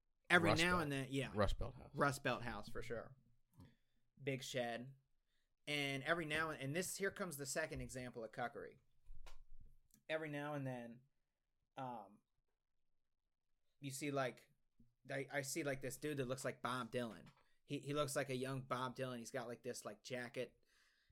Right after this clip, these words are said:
Speaker 1: like Bob Dylan from the picture. I just saw him walking, and it's like, I don't really notice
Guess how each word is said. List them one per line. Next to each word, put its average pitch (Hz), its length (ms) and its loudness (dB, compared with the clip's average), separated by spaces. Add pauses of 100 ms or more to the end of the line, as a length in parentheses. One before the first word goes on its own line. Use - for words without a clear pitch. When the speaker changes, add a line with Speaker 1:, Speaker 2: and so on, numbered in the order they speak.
(100)
Speaker 1:
like 110 180 -8
Bob 127 220 0
Dylan 127 260 -4
from 127 120 -6
the 110 60 -6
picture. 117 460 -4 (800)
I 170 100 4
just 165 140 2
saw 160 140 0
him 139 80 -2
walking, 139 360 2
and 127 100 0
it's 123 120 -4
like, 131 180 0
I 165 60 6
don't 185 120 2
really 151 200 0
notice 135 720 0